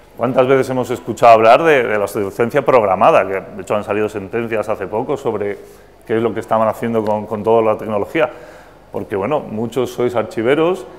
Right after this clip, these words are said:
y tenéis papeles de mil ochocientos, de mil quinientos, y,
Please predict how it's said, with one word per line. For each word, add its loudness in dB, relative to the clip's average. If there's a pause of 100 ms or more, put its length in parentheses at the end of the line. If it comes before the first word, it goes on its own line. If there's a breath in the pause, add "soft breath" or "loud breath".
(240 loud breath)
y -10
tenéis -6
papeles 2
de 4
mil 0
ochocientos, -2
de -4
mil -4
quinientos, -2
y, -4